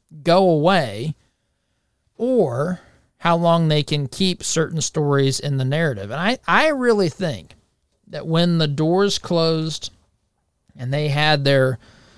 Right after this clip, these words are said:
you know, their little banquets and bashes and cocktail parties and everything else in the nation's capital, and all these Jeff Zucker types got together and patting each other on the back and so forth, talking about how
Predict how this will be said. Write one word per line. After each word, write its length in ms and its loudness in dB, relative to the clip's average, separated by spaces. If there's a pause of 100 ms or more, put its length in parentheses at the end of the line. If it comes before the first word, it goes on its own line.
(280)
you 100 -6
know, 160 -4
their 140 0
little 220 2
banquets 600 -2
and 180 -2
bashes 600 -2
and 280 -14
cocktail 480 -2
parties 380 0
and 120 0
everything 440 -4
else 240 -6
in 60 -6
the 80 -4
nation's 400 -6
capital, 520 -6 (540)
and 80 -14
all 220 0
these 400 -2 (480)
Jeff 380 -2
Zucker 460 -2
types 600 -2 (180)
got 280 -4
together 580 2
and 240 -6 (1400)
patting 300 -4
each 140 -4
other 200 -2
on 140 -2
the 80 -2
back 380 0
and 100 -6
so 200 -6
forth, 320 -8
talking 320 -2
about 200 -4
how 340 -2